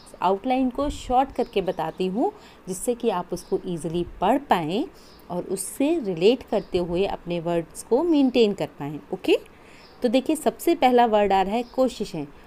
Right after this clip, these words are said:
और हम कहते हैं ना, कोशिश करने वाले की कभी हार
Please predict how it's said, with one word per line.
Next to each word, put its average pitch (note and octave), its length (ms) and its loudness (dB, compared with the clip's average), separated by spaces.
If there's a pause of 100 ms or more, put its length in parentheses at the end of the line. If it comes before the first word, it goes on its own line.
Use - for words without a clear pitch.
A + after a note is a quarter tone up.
(160)
और G#3+ 80 0
हम G#3 100 0
कहते A3+ 280 2
हैं C4 100 4
ना, C#4+ 100 2
कोशिश A#3 480 2
करने C4+ 360 0
वाले A3+ 300 8
की C4+ 200 2
कभी G#3+ 340 2
हार G3 320 2